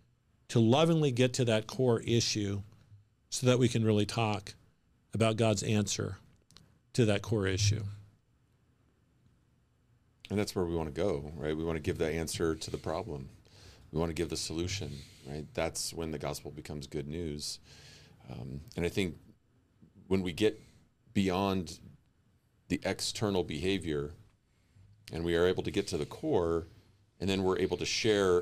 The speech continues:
Speaker 2: in that struggle, in that problem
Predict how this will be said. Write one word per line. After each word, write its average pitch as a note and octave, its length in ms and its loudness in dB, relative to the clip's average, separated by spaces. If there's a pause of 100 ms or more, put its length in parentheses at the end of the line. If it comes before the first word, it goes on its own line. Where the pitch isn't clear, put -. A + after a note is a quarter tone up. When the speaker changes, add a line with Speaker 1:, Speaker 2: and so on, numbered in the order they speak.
Speaker 2:
in G2+ 300 0
that E2 320 -2
struggle, E2+ 580 -4 (760)
in F#2+ 200 0
that F2+ 320 0
problem E2+ 720 -4